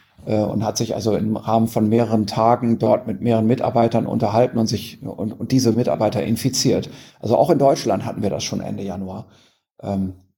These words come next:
im Prinzip nur ein paar Tage, nachdem in Wuhan der Lockdown beschlossen wurde. Und wir haben es in Deutschland aber gestoppt. Also es ist sehr sicher, ähm, jetzt im Nachhinein auch betrachtet, dass dieses Virus sich von München aus nicht weiter verbreitet hat. Also die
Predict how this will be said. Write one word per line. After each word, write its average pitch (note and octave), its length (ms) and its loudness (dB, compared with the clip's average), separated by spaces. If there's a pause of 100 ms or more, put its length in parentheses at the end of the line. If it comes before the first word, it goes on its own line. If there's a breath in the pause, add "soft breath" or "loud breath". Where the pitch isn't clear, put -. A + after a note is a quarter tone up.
(140)
im - 80 -20
Prinzip A#2 340 0
nur C3+ 120 4
ein A#2+ 60 2
paar B2 200 -2
Tage, C#3+ 380 2
nachdem A2 360 2
in G2 240 0
Wuhan A2+ 520 2 (460 loud breath)
der A#2+ 100 4
Lockdown G#2 420 2
beschlossen G2 460 -2
wurde. - 320 -10 (680 soft breath)
Und A2+ 600 -2
wir A#2+ 160 2
haben C#3 120 4
es C3+ 100 4
in C#3 80 2
Deutschland C3+ 400 4
aber B2 160 0
gestoppt. - 640 0
Also G#2 160 -6
es - 120 -8
ist - 160 -10
sehr C3 200 4
sicher, B2 640 2
ähm, G#2 540 -6 (160)
jetzt A2 240 -10
im G#2+ 120 -4
Nachhinein G#2+ 460 0
auch - 120 -6
betrachtet, - 640 -12 (320 soft breath)
dass - 140 -10
dieses A2+ 320 0
Virus B2+ 280 2
sich B2+ 220 2
von A#2 460 0
München C3 440 2
aus A#2 200 2
nicht C#3+ 180 4
weiter C3+ 260 4
verbreitet B2 560 -2
hat. C3 260 -6
Also G2+ 160 -8
die G2+ 260 -4